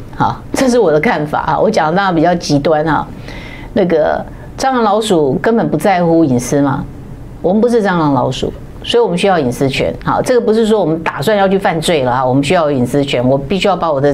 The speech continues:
从出生到死亡，我的所有数位轨迹通通都隐藏哈，我就不想让你看。嘿，这是人活着应该要有的，得到的一个基本的尊重嘛。有时候你说，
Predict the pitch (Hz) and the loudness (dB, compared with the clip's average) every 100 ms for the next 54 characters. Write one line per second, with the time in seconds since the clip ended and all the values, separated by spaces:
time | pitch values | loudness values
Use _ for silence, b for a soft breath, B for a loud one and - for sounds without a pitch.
0 | 139 156 139 175 170 175 165 160 151 - | 0 -2 0 0 2 2 0 0 0 0
1 | 131 123 127 B B B 175 170 175 202 | 2 2 -2 B B B -2 0 2 2
2 | 185 175 202 175 156 123 156 170 151 160 | 2 2 2 2 0 2 2 2 2 2
3 | 156 117 - 117 110 131 123 - B B | 2 2 0 -4 0 0 0 -6 B B
4 | B B 170 247 247 285 294 240 - 226 | B B 0 2 2 2 0 0 -2 -4
5 | - - - - - - B B B B | -6 -14 -14 -6 -6 -6 B B B B
6 | 285 277 185 156 165 170 - - - 147 | 0 0 2 2 2 -2 -6 -10 -2 0
7 | 139 165 156 - 202 208 190 196 165 139 | 2 2 0 2 2 2 4 2 2 2
8 | 113 - 120 120 - - 135 196 170 143 | 0 2 0 0 -4 -2 0 2 2 2
9 | 160 151 143 190 190 190 113 180 185 208 | 2 2 2 0 0 -2 0 0 2 0
10 | 156 - - - - B B B B 196 | -2 -4 -8 -14 -18 B B B B -2
11 | 190 311 311 - - - B B B B | 0 2 0 -2 -12 -16 B B B B
12 | 170 208 254 254 | 0 2 4 2